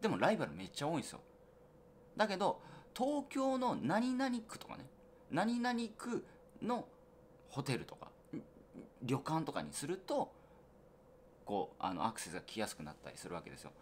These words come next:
だからそこは、あ、勉強し-、する必要がありますし、まあ、勉強って何かっていうと、じゃあ、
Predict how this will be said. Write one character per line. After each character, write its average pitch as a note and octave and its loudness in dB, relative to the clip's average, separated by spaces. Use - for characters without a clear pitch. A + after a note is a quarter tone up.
だ G#3 -4
か G#3+ -2
ら F3 -4
そ G#3 -2
こ C#4 -4
は、 D4+ 2
あ、 G2+ 4
勉 C3+ 2
強 C3 -4
し-、 - -4
す - -6
る A2+ 0
必 - -4
要 A2 4
が - 0
あ G2+ 2
り G#2 0
ま G#2+ 0
す - -12
し、 - -4
ま B2 2
あ、 G2 -6
勉 G3+ 0
強 A3 0
っ - 0
て A3 -6
何 G3+ 0
か A2+ 2
っ - -2
て - -10
い - -2
う - -4
と、 D3 0
じ A#2 -2
ゃ - -2
あ、 - -4